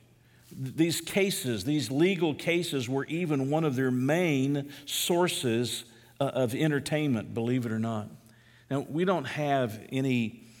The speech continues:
uh, thing from Corinth itself about how the legal system worked, but we do have things that come from Athens and from the Athenian people of that day. And Athens is less than a hundred miles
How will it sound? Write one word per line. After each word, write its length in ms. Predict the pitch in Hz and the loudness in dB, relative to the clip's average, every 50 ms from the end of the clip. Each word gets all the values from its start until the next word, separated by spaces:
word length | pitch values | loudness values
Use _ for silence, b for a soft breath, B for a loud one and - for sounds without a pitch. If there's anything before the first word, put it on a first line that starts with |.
| B B B B - - | B B B B -14 -12
uh, 80 | 127 120 | -12 -12
thing 400 | - - 147 139 139 135 127 117 | -6 -2 0 2 2 2 2 0
from 440 | - - - 170 165 160 151 143 | -2 -2 2 2 4 4 2 0
Corinth 680 | 117 - - - 165 147 147 143 139 135 123 117 - - 123 | -2 -6 -4 0 2 2 2 2 2 0 -2 -6 -8 -6 -6
itself 880 | 117 107 - - - - - 151 135 117 107 110 107 - - - - - B B B B B B B B | -6 -4 -4 -4 -4 0 2 4 4 4 2 0 -2 -6 -10 -12 -14 -18 B B B B B B B B
about 260 | 117 107 135 131 123 | -2 2 2 2 2
how 260 | - - 151 147 156 | 0 0 2 2 2
the 160 | 143 127 127 | 2 2 2
legal 380 | 123 123 139 165 175 131 139 131 | 2 4 4 4 4 2 0 -2
system 520 | - - 156 139 - - - 127 113 120 | 0 0 0 0 0 -2 -2 -2 -2 0
worked, 360 | 131 147 147 123 107 - - - | 2 2 2 2 0 -2 -4 -2
but 180 | 135 - - B B B B B | -2 -2 -2 B B B B B
we 120 | - 143 | 0 0
do 240 | 131 120 165 208 220 | 2 2 2 4 4
have 240 | 208 185 165 135 113 | 4 4 2 0 0
things 400 | - 147 139 131 131 135 127 101 | 0 0 2 2 2 2 0 0
that 160 | 127 110 - | -2 -4 -4
come 320 | - - 151 139 135 131 127 | -2 0 2 2 2 0 -2
from 260 | - - 131 117 120 | -2 0 0 0 0
Athens 720 | 87 123 131 147 139 - 117 101 107 107 107 - - - B B B B - | 0 0 0 -2 -2 -4 -6 -6 -6 -8 -8 -10 -10 -12 B B B B -8
and 100 | 120 113 | -6 -2
from 220 | - 139 131 123 | 0 2 2 4
the 100 | 123 123 | 2 2
Athenian 640 | 123 123 - - 170 165 165 147 123 113 110 107 | 0 -2 -2 -2 0 2 2 2 2 2 0 -2
people 520 | 95 - 127 117 110 - - 101 104 107 B B B B B | -2 -4 -4 -4 -4 -6 -8 -10 -10 -12 B B B B B
of 160 | - 123 113 | -4 -4 0
that 240 | 107 120 113 104 - | 0 0 0 0 0
day. 260 | 113 120 110 107 104 | 0 0 2 2 2
And 80 | 104 110 | 0 2
Athens 460 | 127 143 151 151 151 143 123 113 98 | 2 2 2 0 0 0 -2 0 0
is 220 | 120 110 101 104 113 | -2 -2 -2 -2 0
less 280 | 120 139 151 147 - - | 2 2 2 2 0 -2
than 100 | 135 131 | -2 -2
a 80 | 120 | 0
hundred 340 | 127 139 135 127 127 120 110 | 0 0 0 0 -2 -2 0
miles 580 | 123 123 120 113 104 101 104 107 107 - - | 0 0 0 0 -2 -2 -4 -6 -6 -10 -14